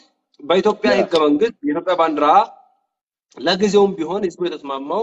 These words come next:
Speaker 1: ለጊዜውም ቢሆን አረንጓዴ፣ ቢጫ፣ ቀይ መሃሉ ላይ ሰማያዊ መደብ ያለው በሰማያዊ መደብ ደግሞ ኮከብ ያለው ከዛ ውጭ
Speaker 2: ያ።
Speaker 1: ያለው ባንዲራ ህገ ወጥና ይህ ህገ መንግስታዊ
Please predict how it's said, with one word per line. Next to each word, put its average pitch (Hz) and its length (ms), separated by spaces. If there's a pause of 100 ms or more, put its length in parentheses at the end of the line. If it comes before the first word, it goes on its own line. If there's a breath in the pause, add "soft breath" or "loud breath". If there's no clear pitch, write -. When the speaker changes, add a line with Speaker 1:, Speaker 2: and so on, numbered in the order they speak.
(120)
Speaker 1:
ለጊዜውም 151 440
ቢሆን 208 240 (420 soft breath)
አረንጓዴ፣ 180 380
ቢጫ፣ 180 220
ቀይ 233 180 (440)
መሃሉ 202 540
ላይ 208 180 (480)
ሰማያዊ 180 500
መደብ 156 260
ያለው 135 440
በሰማያዊ 185 520
መደብ 190 280
ደግሞ 185 260 (640)
ኮከብ 190 300
ያለው 104 340 (1080)
ከዛ 190 240
ውጭ 214 140
Speaker 2:
ያ። 139 100
Speaker 1:
ያለው 180 220
ባንዲራ 160 280 (360)
ህገ 196 280
ወጥና 180 360 (120)
ይህ 202 160
ህገ 185 220
መንግስታዊ 131 500